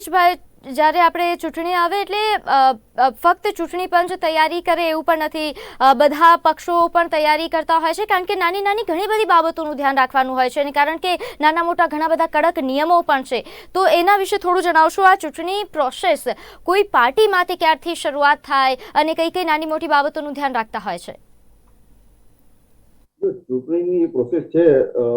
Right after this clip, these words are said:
Speaker 2: મારા મિત્ર દીપકભાઈએ જે જણાવ્યું કે ટી એન શેષન સાહેબ વખતથી લોકોને ચૂંટણી શું ચૂંટણીના નિયમો શું એની જાણકારી મળી છે,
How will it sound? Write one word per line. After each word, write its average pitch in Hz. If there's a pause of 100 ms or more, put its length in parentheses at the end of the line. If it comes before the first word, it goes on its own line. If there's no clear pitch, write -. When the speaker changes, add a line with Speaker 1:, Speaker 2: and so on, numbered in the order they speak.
(440)
Speaker 2:
મારા 127
મિત્ર 123
દીપકભાઈએ 123
જે 127
જણાવ્યું 123
કે 120
ટી 123
એન 127
શેષન 120
સાહેબ 120
વખતથી 120
લોકોને 123
ચૂંટણી 123
શું 123 (520)
ચૂંટણીના 120
નિયમો 135
શું 127
એની 127
જાણકારી 113
મળી -
છે, 101